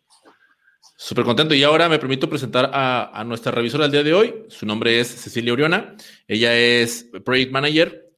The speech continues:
Eh, ma-, maneja tres tipos, no, perdón, maneja proyectos en tres continentes diferentes y además de eso es cofundadora en Ladies at U X La Paz. Bienvenida, Cecilia. ¿Cómo estás?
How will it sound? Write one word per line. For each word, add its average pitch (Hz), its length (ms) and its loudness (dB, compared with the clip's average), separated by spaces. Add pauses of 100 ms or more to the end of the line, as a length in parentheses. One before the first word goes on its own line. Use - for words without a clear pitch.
(120)
Eh, 95 400 -10
ma-, 98 300 -10
maneja 120 720 0
tres 120 260 0
tipos, 120 320 -6
no, 120 100 -4
perdón, 117 240 0
maneja 123 320 -2
proyectos 135 560 0
en 107 160 -2
tres 127 220 2
continentes 113 580 -4
diferentes 151 680 -2
y 131 120 2
además 127 320 2
de 131 100 4
eso 131 200 2
es - 320 -4
cofundadora 135 1000 0
en 110 220 -2
Ladies 117 420 0
at 101 160 -4
U 120 100 2
X 147 260 -2
La 92 180 -8
Paz. - 420 -16 (340)
Bienvenida, 143 600 2
Cecilia. 180 640 0
¿Cómo 123 120 -12
estás? 185 440 0